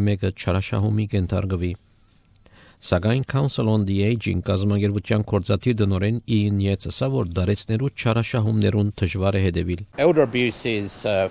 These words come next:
Speaker 2: fairly widespread. It is a minority, but it's in numbers, uh, in,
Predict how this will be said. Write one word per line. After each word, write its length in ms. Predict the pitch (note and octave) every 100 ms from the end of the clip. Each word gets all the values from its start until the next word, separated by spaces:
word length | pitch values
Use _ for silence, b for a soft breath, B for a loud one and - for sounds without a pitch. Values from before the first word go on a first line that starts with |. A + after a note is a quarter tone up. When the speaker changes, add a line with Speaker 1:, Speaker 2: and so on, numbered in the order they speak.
| -
Speaker 2:
fairly 240 | B2+ B2
widespread. 760 | G#2+ G#2 G2 - - B2 A#2+ A2 -
It 160 | G2+
is 160 | A2 A#2+
a 80 | A2
minority, 680 | G#2 G2 G2+ G2 G#2 A2+ A#2+ -
but 220 | G#2 G2
it's 220 | G2 -
in 180 | G2+ G2
numbers, 640 | G2+ A2 A2 A2 G#2+ - - B B -
uh, 240 | G2 F#2 -
in, 240 | G2+ F#2+